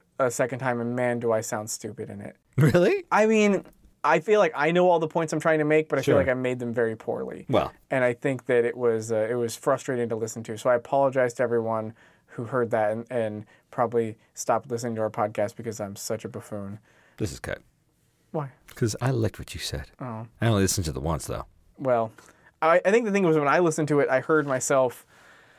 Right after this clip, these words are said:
Speaker 1: It was that thing where I was, I was thinking faster than I was speaking. Like,
Speaker 2: Mm-hmm.
Speaker 1: my, my speaking was getting caught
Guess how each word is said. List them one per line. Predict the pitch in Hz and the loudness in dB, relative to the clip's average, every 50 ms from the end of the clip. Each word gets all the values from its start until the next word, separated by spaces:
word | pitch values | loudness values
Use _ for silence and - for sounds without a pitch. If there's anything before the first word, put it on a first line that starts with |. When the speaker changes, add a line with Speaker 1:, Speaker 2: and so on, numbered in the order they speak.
| _ - - - - _ _ _ _ _ _ _ _ _ _ _ _ _ _ _ _ _ - | _ -20 -20 -20 -20 _ _ _ _ _ _ _ _ _ _ _ _ _ _ _ _ _ 0
Speaker 1:
It | 160 | 2
was | 170 165 151 | 2 4 4
that | 160 156 156 | 4 2 2
thing | 185 175 | 2 2
where | 160 151 | 2 2
I | 143 | 2
was, | 139 139 131 156 - - | 2 0 -4 -6 -2 0
I | 151 | 0
was | 135 135 135 117 - | 2 2 0 -4 -6
thinking | - - 196 196 180 190 170 | -4 0 0 0 2 2 2
faster | - 160 147 143 - 156 | 4 4 2 2 2 -2
than | 143 143 | 0 0
I | 135 131 | 0 0
was | 127 - | -2 -2
speaking. | - - 139 135 123 151 147 143 | -4 -2 -2 0 0 0 0 0
Like, | 147 143 131 | 0 0 0
Speaker 2:
Mm-hmm. | 139 | 2
Speaker 1:
my, | 135 131 127 | 0 0 0
my | 131 131 | 0 -4
speaking | 127 - - - 170 165 151 - 156 147 139 | -4 -4 -4 0 0 0 2 0 0 0 0
was | 135 131 120 | -4 -4 -2
getting | - 147 135 135 127 127 120 | -2 -2 -2 0 -2 -6 -8
caught | - - - 143 139 - | -8 -4 0 0 0 0